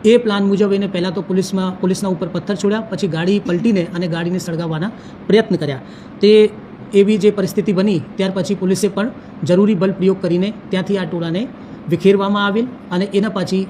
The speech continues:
અમુક માણસોને ત્યાંથી ડિટેન પણ કરી લેવામાં આવેલ. પછી અમે આ જે બનાવ બન્યું એ વિશે એક, અ, એફ આઈ આર દાખલ થઈ છે. પોલીસ ઉપર જીવડેલ હુમલો થયું છે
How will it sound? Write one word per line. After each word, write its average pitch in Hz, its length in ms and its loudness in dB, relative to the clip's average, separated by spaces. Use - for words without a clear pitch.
અમુક 190 220 0
માણસોને 180 380 -2
ત્યાંથી 180 320 -2
ડિટેન 208 320 4
પણ 190 140 -2
કરી 175 200 0
લેવામાં 160 380 0
આવેલ. 170 200 0
પછી - 300 2
અમે 208 300 0
આ 175 100 -2
જે 202 220 4
બનાવ 170 320 0
બન્યું 175 340 0
એ 190 120 4
વિશે 185 460 0
એક, 196 440 0
અ, 175 260 2
એફ 170 140 -4
આઈ 185 120 2
આર 190 100 2
દાખલ 190 240 -2
થઈ 185 180 0
છે. 220 160 -4
પોલીસ 202 280 4
ઉપર 202 280 0
જીવડેલ 185 440 2
હુમલો 185 200 0
થયું 196 240 2
છે 220 120 -2